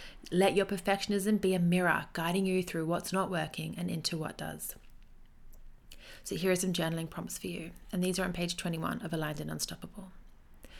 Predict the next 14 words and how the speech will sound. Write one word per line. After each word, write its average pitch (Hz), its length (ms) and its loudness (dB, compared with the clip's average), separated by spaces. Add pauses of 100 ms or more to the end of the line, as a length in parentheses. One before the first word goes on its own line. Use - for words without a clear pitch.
(340)
What's 190 240 6
feeling 233 260 8
big 196 200 4
for - 120 0
you 175 140 4
right 170 200 0
now? 165 380 -2 (840)
What's 175 300 4
holding 208 340 8
you 233 80 10
back 180 280 4
from 202 160 0
getting 196 260 4
started? 165 520 0